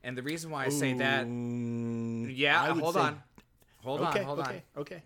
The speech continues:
Speaker 1: There is one reason. Name one other character in the Marvel Universe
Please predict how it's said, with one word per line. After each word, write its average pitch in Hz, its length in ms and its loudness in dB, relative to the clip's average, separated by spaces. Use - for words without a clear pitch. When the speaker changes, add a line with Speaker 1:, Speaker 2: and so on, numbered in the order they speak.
Speaker 1:
There 127 180 0
is 110 100 -6
one 139 220 -4
reason. 120 420 -4
Name 127 380 -2
one 151 320 -4
other 160 280 -2
character 147 540 -6
in 113 80 -6
the 110 60 -10
Marvel 123 400 -8
Universe 113 720 -10